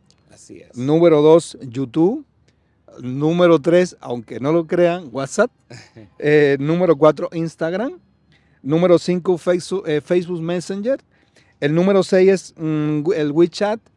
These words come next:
Speaker 2: Y el, en séptimo lugar, TikTok. Así que, sin más preámbulos, quiero, Armando, que nos cuentes, eh, una experiencia que sé que nos va a ayudar y nos va a nutrir mucho en esta mañana.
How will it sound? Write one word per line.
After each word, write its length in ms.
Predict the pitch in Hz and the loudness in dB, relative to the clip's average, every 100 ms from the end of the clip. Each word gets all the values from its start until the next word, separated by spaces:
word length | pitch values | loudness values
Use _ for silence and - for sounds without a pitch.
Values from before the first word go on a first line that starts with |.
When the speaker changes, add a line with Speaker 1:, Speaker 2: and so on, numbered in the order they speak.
| _ _ _ - | _ _ _ -8
Speaker 2:
Y 320 | 202 254 294 - | -2 -2 -4 -2
el, 580 | 156 160 156 151 151 - | 2 4 4 2 0 -2
en 300 | 160 156 151 | -4 -2 -4
séptimo 480 | - 196 - 220 208 | -4 -4 -4 -2 2
lugar, 360 | 190 180 185 - - | 2 2 0 -6 -8
TikTok. 400 | 156 - 98 - _ _ _ _ _ _ - | -8 -8 -16 -16 _ _ _ _ _ _ -16
Así 220 | 139 - | -12 -12
que, 640 | 165 214 214 185 147 117 110 _ _ _ _ _ _ _ _ | -2 0 0 0 -2 -6 -16 _ _ _ _ _ _ _ _
sin 300 | - - 139 | -14 -10 -6
más 160 | 147 175 | -2 -2
preámbulos, 640 | - 208 196 196 196 190 - | 0 0 0 -2 -2 -4 0
quiero, 340 | 175 180 180 | 2 4 2
Armando, 400 | 175 160 139 143 | 0 -2 -4 -6
que 160 | 135 135 | -6 -6
nos 160 | 135 | -6
cuentes, 680 | - 202 202 - 214 180 - _ _ _ _ _ _ - | -4 -4 -4 -4 -6 -6 -16 _ _ _ _ _ _ -4
eh, 420 | 147 143 139 147 | 0 2 0 0
una 180 | 160 196 | -2 -4
experiencia 640 | - 151 165 175 - 185 | 0 0 2 -2 -4 -8
que 180 | 156 131 | -6 -8
sé 180 | - 160 | -6 -6
que 120 | 175 | -4
nos 140 | 160 | -4
va 60 | 143 | -2
a 60 | 147 | 0
ayudar 400 | 156 143 170 151 | 2 2 2 0
y 40 | |
nos 160 | 123 127 | -4 -4
va 60 | |
a 20 | |
nutrir 380 | 151 143 156 151 | -4 -4 -2 -2
mucho 340 | 151 147 147 139 | -2 -4 -4 -6
en 120 | 139 | -6
esta 180 | 139 147 | -6 -4
mañana. 400 | 156 135 95 | -4 -4 -6